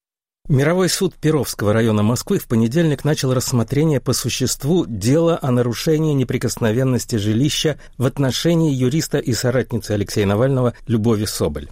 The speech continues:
По версии следствия, двадцать первого декабря у Соболь возник преступный умысел на проникновение в квартиру семьи Константина Кудрявцева, который, как утверждают соратники Навального,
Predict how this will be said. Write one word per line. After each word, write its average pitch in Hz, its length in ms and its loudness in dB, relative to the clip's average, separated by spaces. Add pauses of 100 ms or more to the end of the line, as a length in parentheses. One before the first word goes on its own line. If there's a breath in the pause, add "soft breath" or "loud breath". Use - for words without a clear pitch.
(420 soft breath)
По 107 100 2
версии 98 360 -2
следствия, 143 600 -2 (180 loud breath)
двадцать 131 360 -2
первого 120 280 0
декабря 123 640 0 (240)
у 123 120 -4
Соболь 139 480 0 (100)
возник 120 380 0
преступный 156 640 -2
умысел 110 540 0
на 101 100 -2
проникновение 123 800 0
в - 80 -6
квартиру 120 440 -2
семьи 123 360 0
Константина 110 680 -2
Кудрявцева, 107 600 -2 (220 loud breath)
который, 175 380 2
как 151 180 -2
утверждают 143 460 0
соратники 135 440 0
Навального, 139 560 2